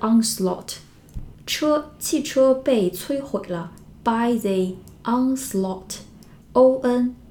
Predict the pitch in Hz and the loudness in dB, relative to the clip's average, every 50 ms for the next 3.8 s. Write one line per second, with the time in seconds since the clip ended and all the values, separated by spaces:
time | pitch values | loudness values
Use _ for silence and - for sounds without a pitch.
0 | - - 214 226 247 247 - - - - 190 196 202 196 185 190 - 233 240 240 | -8 -2 -2 0 0 -2 -4 -6 -4 -2 -2 0 0 -2 -4 -2 0 0 2 2
1 | 240 226 226 233 233 233 233 240 - - - - - - 220 190 185 185 190 190 | 2 2 4 4 4 4 2 0 -4 -10 -12 -8 -4 -2 -2 -2 -2 -2 -2 -4
2 | - - - - - 208 - - - - - - - - - - - - - - | -6 -8 -10 -8 -6 -6 -6 -6 -10 -18 -20 -20 -20 -20 -20 -20 -20 -20 -20 -20
3 | - - - - - - - 233 240 240 247 240 240 240 240 240 | -20 -20 -20 -20 -8 -2 2 4 4 4 2 2 2 2 2 0